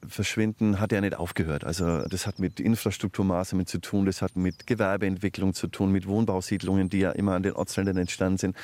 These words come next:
Also wir haben wirklich ganz viel verloren. Und diese Verluste, die sehe ich schon auch jetzt noch. Aber was sich auch verändert hat oder was geschehen ist, wir haben doch sehr viele Menschen, die auch wieder einen neuen Baum pflanzen. Also ich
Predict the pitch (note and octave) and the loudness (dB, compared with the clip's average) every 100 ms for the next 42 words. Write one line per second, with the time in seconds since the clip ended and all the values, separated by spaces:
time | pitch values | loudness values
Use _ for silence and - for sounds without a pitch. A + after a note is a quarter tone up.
0 | - - G2 G#2 G2+ F#2+ G#2 A2+ A2 - | -12 -6 -2 2 2 2 2 0 -2 -2
1 | F2+ G#2 - G2 - E2+ F2+ G#2 C3 - | 0 0 -2 -2 0 0 2 2 0 -2
2 | - - - - - G2+ - - A2 G#2+ | -14 -14 -14 -6 0 0 0 -4 0 2
3 | A2 A2 A#2+ - B2 A2+ - G#2+ G2+ - | 2 2 2 2 2 2 0 0 0 2
4 | A2 B2 B2 B2 B2 G#2+ A2 A2 - - | 4 4 4 2 2 0 0 0 0 -6
5 | - - - - A2 B2+ D3 B2 B2 - | -8 -10 -6 -2 0 0 0 0 2 2
6 | B2+ B2 B2 - - - - - - G2 | 2 2 0 -2 -16 -18 -20 -12 -4 -2
7 | F2+ - - - D3+ D3+ - A#2 A2+ A2+ | 0 -2 0 2 4 2 0 2 4 4
8 | A2+ _ - A#2+ - A#2+ A#2+ - C3 C#3+ | 2 _ -4 -4 0 0 0 2 4 4
9 | B2+ C3 D3+ F3 D#3 - - - - - | 4 2 0 0 0 -4 -18 -18 -16 -2
10 | A#2 - A#2 A#2+ A2+ A2 G#2+ G2+ F#2+ G2 | 2 2 2 4 4 4 2 0 -2 -2
11 | - B3 - D#2+ - G2 F#2 - - - | -2 -2 -4 -8 -4 0 0 -2 -14 -18
12 | - - - | -16 -16 -20